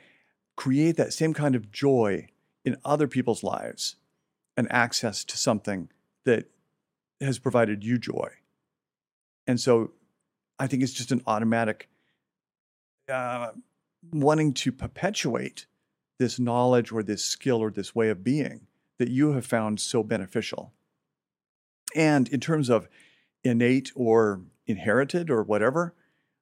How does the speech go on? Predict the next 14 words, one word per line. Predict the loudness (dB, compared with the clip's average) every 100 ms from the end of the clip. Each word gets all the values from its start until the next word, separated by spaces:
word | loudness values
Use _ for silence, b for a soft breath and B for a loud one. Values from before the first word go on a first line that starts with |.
| _ -2
I |
think | 0 2
only | 4 4
a | 2
select | 0 0 0 -2
group | -4 -4
of | -6
people | -4 0
are | 2 2
going | 0 -2
to | -4
really | -6 -6
hear | -6 -6 -6
it. | -8 -12